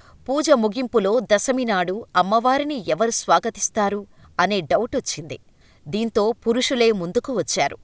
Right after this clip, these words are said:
పురుషులు చీరలు కట్టుకున్నారు. స్త్రీల వేషధారణతో అమ్మవారికి స్వాగతం పలికేవారు. నాటి నుంచి నేటి వరకు అమ్మవారిని స్వాగతించటానికి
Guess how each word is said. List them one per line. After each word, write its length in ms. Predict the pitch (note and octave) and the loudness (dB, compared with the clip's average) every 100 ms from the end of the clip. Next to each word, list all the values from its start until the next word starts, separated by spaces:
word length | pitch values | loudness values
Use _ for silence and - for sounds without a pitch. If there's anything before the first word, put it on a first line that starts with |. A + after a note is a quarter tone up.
| _ - - D4 | _ -20 -8 -2
పురుషులు 420 | D#4 E4+ C#4 B3+ | 0 0 0 -2
చీరలు 440 | - B3 A#3 C4 | -2 2 4 2
కట్టుకున్నారు. 600 | A#3 F3 G#3+ A3 D#3 D#3+ - _ _ - - | -2 -4 -6 -8 -6 -8 -10 _ _ -20 -12
స్త్రీల 400 | - A3 A#3 G#3+ | 0 0 4 4
వేషధారణతో 1000 | F#3+ G#3+ A3 F#3 F#3+ G#3+ G#3+ G3 F#3+ A3 - - - | 4 2 0 0 2 2 2 0 -2 -6 -12 -20 2
అమ్మవారికి 640 | G3+ A#3+ D4 C#4+ D#4+ F4+ D#4 | 2 4 4 4 4 0 -2
స్వాగతం 540 | - G3 G3+ B3+ C#4 | 4 4 4 2 -2
పలికేవారు. 680 | A#3+ G3 G#3 B3 D#3+ D3+ - _ - - - | 0 0 2 0 -2 -4 -10 _ -20 -20 -12
నాటి 380 | D#3+ F3 G3 A3 | 0 0 0 -2
నుంచి 340 | A3 A#3+ D#4+ | -2 -2 -4
నేటి 300 | A3+ F#3 G3 | -2 -4 -2
వరకు 380 | G#3 G#3+ A3 D#4+ - - - - | 2 2 2 -8 -14 -20 -10 4
అమ్మవారిని 600 | A3 D#4 D#4+ D#4 C#4 B3+ | 4 6 4 2 0 -2
స్వాగతించటానికి 1160 | - G#3+ G3+ C4+ C4 A3+ G#3+ G3+ G3 - F#3 | 0 6 6 4 -4 -4 2 2 2 -4 -8